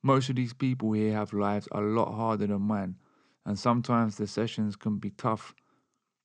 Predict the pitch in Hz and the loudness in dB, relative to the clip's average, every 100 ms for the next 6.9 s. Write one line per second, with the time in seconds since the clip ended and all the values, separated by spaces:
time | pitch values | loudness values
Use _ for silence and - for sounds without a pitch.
0 | _ _ - 107 120 131 123 113 - 107 | _ _ -4 -2 2 4 4 2 0 -2
1 | 104 101 110 104 - _ _ _ _ _ | 0 0 0 0 -4 _ _ _ _ _
2 | _ - 101 - 120 120 95 - _ _ | _ -10 -10 -6 0 0 -2 -10 _ _
3 | _ _ _ 117 110 120 - 113 107 107 | _ _ _ -4 -4 -4 -2 -2 -2 -2
4 | 101 98 95 92 - - 120 131 - 98 | -2 -2 -6 -6 -6 -2 -4 -4 -4 -6
5 | - _ _ _ _ _ _ _ _ _ | -8 _ _ _ _ _ _ _ _ _
6 | - 107 104 117 107 123 107 - | -4 -2 0 0 2 0 0 -8